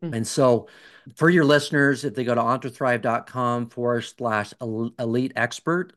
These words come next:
Speaker 2: we actually created a unique U R L. They can download that cl-, what we call the Entre Clarity Guide.
Speaker 1: Uh-huh.
Speaker 2: And all the questions on the guiding truths are in that guide. And then we also have a tool called the Breakaway Tool that,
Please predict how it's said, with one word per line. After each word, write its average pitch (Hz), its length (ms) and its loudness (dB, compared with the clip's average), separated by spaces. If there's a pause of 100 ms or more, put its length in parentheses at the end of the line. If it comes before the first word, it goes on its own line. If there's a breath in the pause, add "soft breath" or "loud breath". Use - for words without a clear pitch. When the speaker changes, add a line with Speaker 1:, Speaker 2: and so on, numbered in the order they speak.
Speaker 2:
we 120 120 -6
actually 120 260 -8
created 117 400 -2
a 110 60 -2
unique 110 480 -4
U 113 160 0
R 110 160 0
L. 110 180 0
They 120 120 -2
can 123 220 -6
download 123 500 2
that 107 200 -2
cl-, 139 160 -14
what 127 140 -2
we 117 100 -4
call 117 340 2
the 110 280 -6
Entre 117 340 -6
Clarity 113 420 -2
Guide. 113 540 -8 (420 soft breath)
Speaker 1:
Uh-huh. 175 260 -4 (160)
Speaker 2:
And 123 160 0
all 143 180 6
the 180 100 4
questions 156 600 0
on 123 140 0
the 120 60 -2
guiding 123 380 0
truths 131 420 -6
are 120 100 -4
in 117 240 -2
that 117 220 -2
guide. 113 440 0
And 117 200 -4
then 120 120 -2
we 120 100 0
also 170 280 -2
have 143 180 0
a 120 40 -6
tool 127 240 -4
called 117 200 -4
the 107 60 -8
Breakaway 120 480 -2
Tool 107 400 -4
that, 110 280 -8